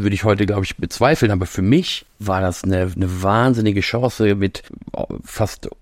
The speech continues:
unendlichen Mengen an Geld, zumindest damals mit fünfundsechsundzwanzig, Companies in einer irrsinnigen Geschwindigkeit aufzubauen, ähm, die selbst heute noch so wahrscheinlich, äh, nirgends zu finden ist. Und das haben nicht nur ich gemacht, das haben ganz viele gemacht.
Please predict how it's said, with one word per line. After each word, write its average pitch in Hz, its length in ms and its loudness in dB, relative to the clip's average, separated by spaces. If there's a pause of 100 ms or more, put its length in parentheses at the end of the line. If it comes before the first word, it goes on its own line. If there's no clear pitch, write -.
(140)
unendlichen 117 520 2
Mengen 110 300 4
an 101 160 2
Geld, 101 340 2
zumindest 101 560 0
damals 101 400 2
mit 98 140 0
fünfundsechsundzwanzig, 98 1040 0 (120)
Companies 120 460 2
in 98 140 4
einer 98 180 4
irrsinnigen 110 440 2
Geschwindigkeit 107 480 2
aufzubauen, 90 680 2 (480)
ähm, 104 640 4 (320)
die 101 120 0
selbst 95 500 0
heute 113 400 4
noch 92 340 0 (140)
so 90 400 2
wahrscheinlich, 92 680 0
äh, 50 200 -2
nirgends 85 320 2
zu 107 60 -2
finden - 320 -4
ist. - 200 -12 (380)
Und 120 120 2
das 117 160 2
haben 131 120 4
nicht 113 140 4
nur 110 100 4
ich 131 140 2
gemacht, 95 240 0
das 95 140 0
haben 107 100 4
ganz 107 240 4
viele 123 300 2
gemacht. - 460 -6